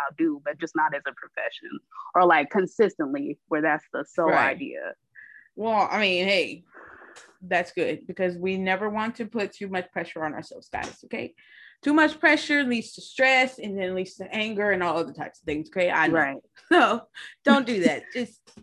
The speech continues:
Speaker 2: keep it, keep it to a minimum to where you're able to handle it. If you can't handle it, you're doing too much, period. Well, I'm glad you know that. I am super surprised that you're only nineteen. Like, oh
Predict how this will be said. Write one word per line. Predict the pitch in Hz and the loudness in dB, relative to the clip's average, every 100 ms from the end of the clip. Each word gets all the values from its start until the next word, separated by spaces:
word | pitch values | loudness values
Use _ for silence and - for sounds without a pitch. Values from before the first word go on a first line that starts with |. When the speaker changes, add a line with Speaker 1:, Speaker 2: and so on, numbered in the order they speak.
| _ | _
Speaker 2:
keep | - 262 - | -4 -2 0
it, | 247 240 - | 0 -2 -10
keep | - 247 254 | -4 0 4
it | 247 226 - _ - - | 4 2 -4 _ -12 0
to | 254 233 220 214 - | 2 4 2 0 -2
a | 202 | -2
minimum | 202 202 202 196 185 190 | 0 0 0 0 -2 -4
to | 196 | 0
where | 185 180 165 | 0 0 -2
you're | 175 196 | -2 0
able | 180 175 | 0 -2
to | 175 170 | -8 -10
handle | 156 131 - | -12 -12 -10
it. | 156 | -8
If | 160 | -6
you | 214 247 | -6 -2
can't | 262 | -2
handle | 262 277 277 | 0 -2 -2
it, | 277 277 _ _ | -4 -6 _ _
you're | 190 196 | -4 -2
doing | 208 196 | -2 -2
too | 185 | -4
much, | 151 - - - _ _ _ | -8 -10 -20 -20 _ _ _
period. | - 143 90 - 73 _ _ - - - _ - | -8 -8 -8 -12 -14 _ _ -20 -20 -20 _ 2
Well, | 254 254 160 165 - _ - - | 4 4 0 -12 -16 _ -18 -2
I'm | 247 294 | 2 4
glad | 330 311 - | 6 6 4
you | 240 | 2
know | - 220 233 | 4 4 4
that. | 160 151 | 2 2
I | 208 254 | 2 2
am | 262 | 0
super | - - 294 247 269 262 254 226 156 - | -4 0 0 0 -2 0 2 0 -2 -6
surprised | 240 - 226 302 311 | -8 -4 -2 -2 -2
that | 233 247 | -4 -4
you're | 254 | -4
only | 226 285 262 | -2 -2 -2
nineteen. | 180 170 180 320 - - 427 440 359 220 | -6 -10 -8 -8 -8 -8 -4 -2 0 0
Like, | 214 196 - - | -2 -2 -6 -14
oh | 285 330 349 | -10 -8 -10